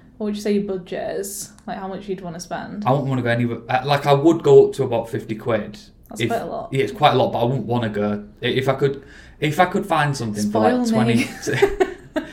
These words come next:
Speaker 2: <laughs> if I could go between, uh, if I could find something really sweet and lovely for, like, twenty, thirty quid, that's perfect for me.
Speaker 1: Okay.
Speaker 2: But at the same time, like, like, a lot of the time, pe-, like, girls, you know, from a guy's point of view,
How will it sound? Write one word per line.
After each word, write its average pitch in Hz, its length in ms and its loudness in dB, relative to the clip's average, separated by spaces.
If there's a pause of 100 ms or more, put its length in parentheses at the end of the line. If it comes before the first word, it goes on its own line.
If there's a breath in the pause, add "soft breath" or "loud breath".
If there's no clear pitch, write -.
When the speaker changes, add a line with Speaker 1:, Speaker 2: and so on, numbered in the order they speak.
(120)
Speaker 2:
<laughs> - 100 -14
if 135 160 4
I 160 60 6
could 139 180 -4
go 160 140 4
between, 147 480 0
uh, 139 100 0
if 165 160 0
I 175 40 2
could 185 180 -2
find 165 280 0
something 113 540 -4
really 135 460 2
sweet 139 360 2
and 123 140 0
lovely 104 320 -2
for, 104 120 -6
like, 104 220 -2
twenty, 120 300 -2
thirty 110 320 0
quid, - 300 -10
that's 113 200 0
perfect 110 460 -2
for 107 80 -6
me. 104 320 -4 (340 soft breath)
Speaker 1:
Okay. 208 180 -4
Speaker 2:
But 143 160 6
at - 60 2
the 139 80 4
same 143 300 2
time, 135 320 0
like, 107 420 -2 (920 soft breath)
like, 131 340 2
a 139 100 4
lot 139 160 2
of 135 60 -2
the 139 60 2
time, 135 260 0
pe-, 131 220 0
like, 110 320 0
girls, 117 400 2
you - 80 -4
know, 127 200 0
from 151 260 -6
a - 20 -8
guy's 143 240 4
point 120 240 -4
of 110 80 -8
view, 110 460 -2